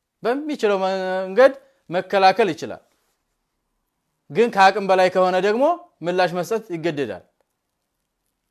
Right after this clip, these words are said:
ስለዚህ ያን ጊዜ ደሙን ቢያፈሰው ችግር የለም ማለት ነው። ነገር ግን ዝም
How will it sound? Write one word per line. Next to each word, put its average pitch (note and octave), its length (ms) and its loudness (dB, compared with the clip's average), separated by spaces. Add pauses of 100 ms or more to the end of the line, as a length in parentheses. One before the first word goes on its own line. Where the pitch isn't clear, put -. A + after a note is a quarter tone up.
(140)
ስለዚህ E3 520 -4 (720)
ያን C#3+ 300 0
ጊዜ E3 200 -4 (100)
ደሙን F3 240 0
ቢያፈሰው F3 400 2
ችግር E3 240 -4
የለም D3 300 0
ማለት C#3+ 280 -2
ነው። G2 120 -18 (640)
ነገር E3 400 0
ግን A3+ 180 -2
ዝም A#3+ 240 -4